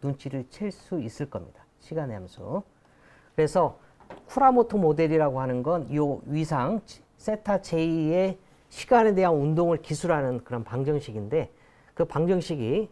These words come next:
쿠라모토에 의해서 이렇게 주어집니다. 자, 요 모델은 여러분들,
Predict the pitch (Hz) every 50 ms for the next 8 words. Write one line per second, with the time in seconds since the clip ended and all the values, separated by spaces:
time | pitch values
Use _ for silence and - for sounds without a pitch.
0 | - - - - 254 247 233 220 214 - 202 190 175 156 143 127 123 117 113 107
1 | - 123 107 104 107 - - - - - - 135 123 123 - 92 87 - - -
2 | - _ _ _ _ _ _ _ _ _ _ _ _ _ - 170 170 165 175 185
3 | 185 202 202 190 208 196 190 170 165 196 220 196 147 147 165 196 196 196 190 175
4 | 185 185 180 180 170 160 -